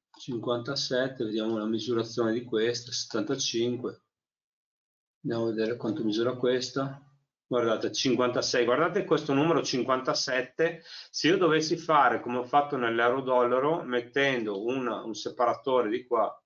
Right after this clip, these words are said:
a cinquantasette, guardate, lo mettiamo proprio così, guardate come si allinea, si allineano le distanze.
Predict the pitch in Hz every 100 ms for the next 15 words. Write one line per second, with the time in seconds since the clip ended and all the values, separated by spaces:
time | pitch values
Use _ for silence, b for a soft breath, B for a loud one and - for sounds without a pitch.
0 | - 101 - 113 113 123 151 - 107 104
1 | 139 120 113 104 92 _ _ _ _ _
2 | _ _ _ _ - 120 123 151 123 127
3 | 120 120 113 - b b - 139 175 -
4 | 160 156 - 139 123 131 151 160 151 143
5 | - _ _ _ _ _ - - 131 120
6 | 135 147 139 127 120 120 117 - 113 104
7 | 104 - 160 - -